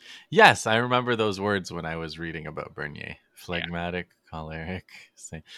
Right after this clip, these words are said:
Speaker 1: and so, and bile, right?
Speaker 2: Yeah.
Speaker 1: Something to
Speaker 2: Yeah.
Speaker 1: do with bile?
Speaker 2: Bilious.
Speaker 1: <laughs> Uh, okay.
Speaker 2: So an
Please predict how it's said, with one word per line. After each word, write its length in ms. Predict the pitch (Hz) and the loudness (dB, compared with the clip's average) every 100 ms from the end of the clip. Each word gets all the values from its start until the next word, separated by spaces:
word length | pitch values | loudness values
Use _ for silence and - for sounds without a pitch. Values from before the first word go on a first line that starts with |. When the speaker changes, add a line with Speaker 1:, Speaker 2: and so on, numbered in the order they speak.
| - | -10
Speaker 1:
and 160 | 107 101 | -6 2
so, 240 | 123 113 | 6 6
and 260 | 107 110 98 | 4 0 2
bile, 540 | 98 98 117 131 151 - _ _ _ | 6 8 8 6 0 -8 _ _ _
right? 200 | 110 131 | 0 0
Speaker 2:
Yeah. 200 | 165 _ - | -2 _ -20
Speaker 1:
Something 300 | - 110 107 | -12 -10 -10
to 40 | 101 | -10
Speaker 2:
Yeah. 40 | |
Speaker 1:
do 100 | 104 | -10
with 160 | 95 82 | -8 -2
bile? 360 | 85 95 110 | 0 0 -2
Speaker 2:
Bilious. 320 | 120 - - - _ _ _ _ _ _ _ _ - - _ - _ - | -6 -10 -10 -14 _ _ _ _ _ _ _ _ -20 -20 _ -20 _ -8
Speaker 1:
<laughs> 60 | 151 - - - - - - - - _ _ - - _ _ - 180 180 - | -8 -8 -12 -12 -16 -16 -20 -20 -20 _ _ -20 -20 _ _ -20 -16 -14 -2
Uh, 260 | 107 104 117 | 4 6 6
okay. 160 | 107 104 | 2 0
Speaker 2:
So 140 | 101 | 0
an 180 | 127 | -2